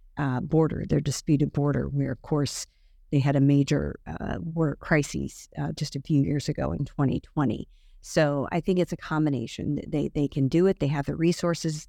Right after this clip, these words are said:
the ability, and they also want to demonstrate to India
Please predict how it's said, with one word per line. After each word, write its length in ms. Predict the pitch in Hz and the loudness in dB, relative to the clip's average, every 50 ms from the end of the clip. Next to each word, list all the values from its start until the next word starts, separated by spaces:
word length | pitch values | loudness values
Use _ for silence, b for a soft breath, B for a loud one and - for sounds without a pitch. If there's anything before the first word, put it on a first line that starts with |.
| - - | -10 -4
the 360 | 156 143 135 135 127 127 - - _ - | -2 0 0 0 0 -2 -4 -8 _ -16
ability, 680 | - 143 - - 165 180 190 202 214 226 240 247 240 - - - - - - - - - | -16 -6 2 2 4 4 4 4 4 4 4 2 0 -2 -10 -20 -20 -20 -20 -20 -6 0
and 160 | 156 143 139 | 4 4 6
they 140 | 143 139 - | 4 4 0
also 460 | - 143 143 156 147 - - 175 156 | -2 -2 -2 -2 -2 0 -2 -2 -2
want 420 | 143 151 151 160 180 190 - - - | -2 -4 -4 -2 -2 -2 -2 -4 -4
to 320 | - - 175 156 151 147 | -2 0 2 2 2 0
demonstrate 720 | 147 - 185 190 208 220 214 202 - - - 160 151 143 | 0 2 4 4 4 4 2 2 -2 -2 -4 -2 -2 -2
to 80 | - - | -4 -8
India 580 | - - 147 139 135 139 135 131 131 139 143 | -4 0 2 2 4 2 2 0 -2 -4 -6